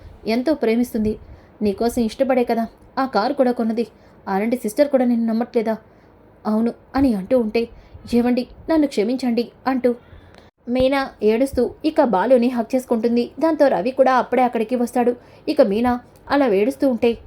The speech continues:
"ఏ మీనా, ఏమైంది నీకు? ఎందుకు ఇలా అందరి ముందు ఇలా ఏడుస్తున్నావు? చెప్పు మీనా, మా అమ్మని నేను అందా, ఇంట్లోంచి వెళ్ళిపోమందా? నేనే వెళ్ళి మాట్లాడతాను. చెప్పు మీనా,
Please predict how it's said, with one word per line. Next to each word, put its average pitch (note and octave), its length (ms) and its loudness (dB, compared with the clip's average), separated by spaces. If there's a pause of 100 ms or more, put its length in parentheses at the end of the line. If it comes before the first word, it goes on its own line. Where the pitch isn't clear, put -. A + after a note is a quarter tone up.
(200)
"ఏ B3 80 4
మీనా, A#3+ 240 2 (360)
ఏమైంది B3+ 320 2
నీకు? C4 220 0 (500)
ఎందుకు A3+ 300 2
ఇలా C4+ 120 2
అందరి B3 260 2
ముందు C4 240 0 (400)
ఇలా A#3+ 260 2
ఏడుస్తున్నావు? C#4 480 4 (420)
చెప్పు B3 200 2
మీనా, B3+ 260 2 (380)
మా G#3+ 120 -2
అమ్మని B3+ 280 0
నేను A3 220 0
అందా, G#3+ 260 2 (460)
ఇంట్లోంచి C4 420 2
వెళ్ళిపోమందా? A#3 540 2 (420)
నేనే A3+ 200 0
వెళ్ళి C4 160 2
మాట్లాడతాను. A#3+ 540 0 (480)
చెప్పు C4+ 200 4
మీనా, B3 240 2